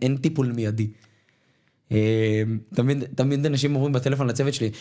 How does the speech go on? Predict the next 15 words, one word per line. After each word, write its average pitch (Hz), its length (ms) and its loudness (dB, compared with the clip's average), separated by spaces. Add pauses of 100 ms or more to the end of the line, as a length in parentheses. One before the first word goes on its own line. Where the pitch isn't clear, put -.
(120)
"מה, 175 180 4
אני 180 120 0
חייב 165 180 2
אבל 180 140 0
טיפול 175 260 0
מיידי?" 165 320 2 (500)
ואז, 123 220 2 (100)
ואז 123 160 2
אני 139 160 2
תמיד 131 220 2
אוהב 135 140 2
להגיד 131 220 0
לצוות 131 260 0
שלי, 131 160 -6
"גברתי, 110 540 -2